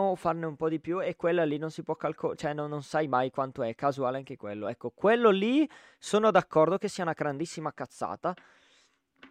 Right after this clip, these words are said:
perché c'è una piccola percentuale che poi potresti fare meno danno,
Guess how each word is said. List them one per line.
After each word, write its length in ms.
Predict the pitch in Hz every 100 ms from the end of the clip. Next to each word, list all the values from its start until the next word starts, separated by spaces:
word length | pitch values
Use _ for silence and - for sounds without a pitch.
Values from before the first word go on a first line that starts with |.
| _ _ _ _ _ _ _
perché 320 | - 165 202
c'è 120 | 185 156
una 120 | 151
piccola 300 | 190 214 208
percentuale 500 | 202 - 196 156 139
che 100 | 156
poi 180 | 170 156
potresti 440 | 165 160 160 175
fare 280 | 165 156 151
meno 220 | 147 196
danno, 580 | 156 104 120 127 170